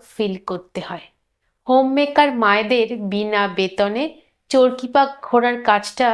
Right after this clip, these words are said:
নিজে একদিন করে বুঝতে হয় সংসার কি জিনিস, সন্তান কত আদরের। মা হওয়া নয়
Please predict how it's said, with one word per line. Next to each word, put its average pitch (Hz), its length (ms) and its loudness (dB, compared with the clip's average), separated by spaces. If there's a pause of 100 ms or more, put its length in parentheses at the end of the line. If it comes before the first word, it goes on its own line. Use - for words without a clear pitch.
নিজে 220 420 -4
একদিন 233 440 0
করে 240 260 0
বুঝতে 208 440 -4 (160)
হয় 220 220 0 (360)
সংসার 208 680 -4 (280)
কি 202 140 -8 (140)
জিনিস, 180 320 -8 (600)
সন্তান 202 580 -2 (360)
কত 196 260 -4 (300)
আদরের। 180 560 -2 (840)
মা 233 280 4
হওয়া 294 320 2 (160)
নয় 240 300 4